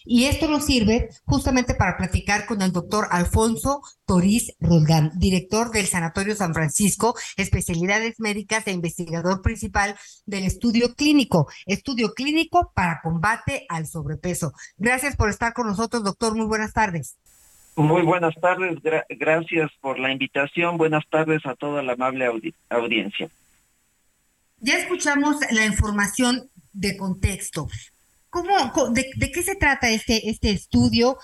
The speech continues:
Speaker 1: y, y sobre todo esta invitación, pues, sobre, a las personas que tienen, eh, obesidad? ¿De qué se trata, doctor?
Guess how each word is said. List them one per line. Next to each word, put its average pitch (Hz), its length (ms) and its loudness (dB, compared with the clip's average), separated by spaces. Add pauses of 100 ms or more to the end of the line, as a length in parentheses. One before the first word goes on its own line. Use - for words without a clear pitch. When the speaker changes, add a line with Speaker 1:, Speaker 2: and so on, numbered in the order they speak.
(220)
Speaker 1:
y, 202 380 -2
y 220 80 -2
sobre 226 320 -2
todo 285 420 2 (240)
esta 294 300 -2
invitación, 254 920 2 (160)
pues, 214 180 -6
sobre, 202 280 -6
a 214 120 0
las 196 160 0
personas 240 420 0
que 208 140 -2
tienen, 208 580 0
eh, 170 400 -4 (140)
obesidad? 170 680 2 (240)
¿De - 100 0
qué 330 120 0
se 330 140 0
trata, 175 300 -2
doctor? 147 400 -6